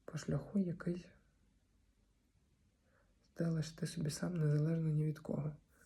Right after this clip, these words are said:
В тебе немає зовнішніх опор, є лише внутрішня опора, яка виглядає так, чи я роблю те, що хочу, чи не роблю. І коли ти обираєш робити лише те, що хочеш,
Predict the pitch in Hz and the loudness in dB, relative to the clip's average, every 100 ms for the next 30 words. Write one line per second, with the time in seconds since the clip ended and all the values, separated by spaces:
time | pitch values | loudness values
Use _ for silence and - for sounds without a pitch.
0 | _ _ - 180 165 160 170 180 156 156 | _ _ 0 2 4 4 6 4 2 2
1 | 151 147 156 143 - 131 - - - - | 2 0 -2 -4 -2 -4 -4 -12 -16 -2
2 | 170 170 - - - - 160 156 151 156 | 2 2 0 0 4 6 4 2 2 2
3 | 170 165 147 151 147 - - - - - | 2 0 0 -2 -2 -4 -8 -8 -20 -20
4 | - - - - - - 185 131 151 160 | -20 -12 -10 -10 -12 -10 -6 2 4 4
5 | 165 143 147 147 143 - - - - 156 | 4 4 4 4 4 0 -8 -8 -2 0
6 | 214 202 190 151 - - 156 - - 202 | 2 2 0 0 -2 -4 -4 -4 2 4
7 | 147 131 147 - - - _ - - - | 6 4 0 -6 -14 -20 _ -20 -20 -20
8 | - - - - - _ _ - 147 139 | -20 -20 -20 -20 -20 _ _ -4 2 4
9 | 131 143 127 147 151 - 143 135 135 147 | 4 4 6 6 4 2 2 2 2 0
10 | - - 139 - 139 170 190 - - | 0 -2 -2 -2 0 0 0 -2 -6